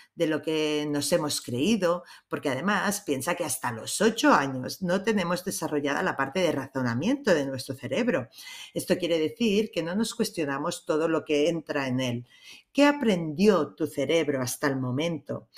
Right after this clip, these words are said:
hasta estos ocho años? Pues aquí tendríamos que ver cómo se vivía el trabajo en tu casa y qué de ello no te permite ahora estar plenamente.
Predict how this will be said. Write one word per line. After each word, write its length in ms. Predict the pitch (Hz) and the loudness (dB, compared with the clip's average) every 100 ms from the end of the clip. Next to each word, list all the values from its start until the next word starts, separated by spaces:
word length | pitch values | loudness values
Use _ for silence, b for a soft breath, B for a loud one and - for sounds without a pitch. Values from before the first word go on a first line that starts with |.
| B - | B -8
hasta 260 | 151 160 | 0 4
estos 380 | 180 - 156 - | 4 2 -4 -4
ocho 260 | 135 147 131 | -4 0 2
años? 540 | 165 170 139 - - b b b | 2 0 -4 -8 -18 b b b
Pues 200 | 139 - | -6 -4
aquí 380 | 123 - 262 - | -4 0 0 2
tendríamos 600 | 175 156 147 170 190 - | 0 2 2 2 0 -2
que 120 | 151 | 0
ver 300 | 135 170 190 | 2 2 0
cómo 300 | - 185 190 | 0 2 4
se 200 | 185 185 | 2 2
vivía 420 | 156 147 156 180 180 | 2 2 0 2 2
el 120 | 147 | 0
trabajo 420 | 156 151 156 - | 0 2 2 0
en 160 | 156 143 | -2 -2
tu 140 | 143 | -2
casa 460 | 170 190 - 294 294 B B | 0 0 2 -2 -2 B B
y 220 | 214 196 | 0 0
qué 480 | - 247 277 285 - _ - | 4 6 6 4 -14 _ -12
de 380 | 190 180 175 175 | -2 2 4 4
ello 280 | 190 226 214 | 4 4 6
no 300 | 196 208 208 | 6 6 4
te 160 | 208 | 2
permite 540 | 202 160 160 180 180 156 | 2 0 0 -4 0 0
ahora 240 | 151 156 | 2 0
estar 360 | 143 151 135 - | -2 -2 -4 -2
plenamente. 840 | 147 135 127 127 123 120 117 | 0 0 0 0 -2 -4 -10